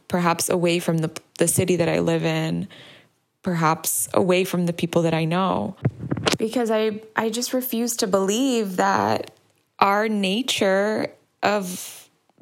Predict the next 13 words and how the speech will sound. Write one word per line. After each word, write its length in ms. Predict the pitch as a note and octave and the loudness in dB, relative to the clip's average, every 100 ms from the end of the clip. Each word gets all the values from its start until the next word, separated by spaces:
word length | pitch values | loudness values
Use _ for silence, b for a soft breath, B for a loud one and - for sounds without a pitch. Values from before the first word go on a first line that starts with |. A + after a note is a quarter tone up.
| - _ _ _ - | -20 _ _ _ -8
kind 220 | G3 F#3 | -2 -2
of 140 | F3+ | -2
the, 400 | F3 F3 F3+ - - | 0 2 2 -2 0
the 140 | - | 0
higher 300 | - F#3+ F#3 | 2 2 2
frequency 640 | F#3 G#3 F#3+ G3+ F#3+ F#3+ | 2 0 2 0 0 0
of 180 | F3+ D#3+ | 0 0
love 540 | F3 G#3+ A3 G3 F3+ - | 2 2 2 0 -2 0
is 160 | G#3+ G3 | 2 2
meant 220 | G#3 G3+ | 0 0
to 80 | A3 | 0
be 180 | G#3 G#3+ | 0 0
experienced 1000 | G#3 - G3+ G3 A3 G#3 G3+ F#3+ - | -2 -4 -2 -2 0 0 -2 -2 -4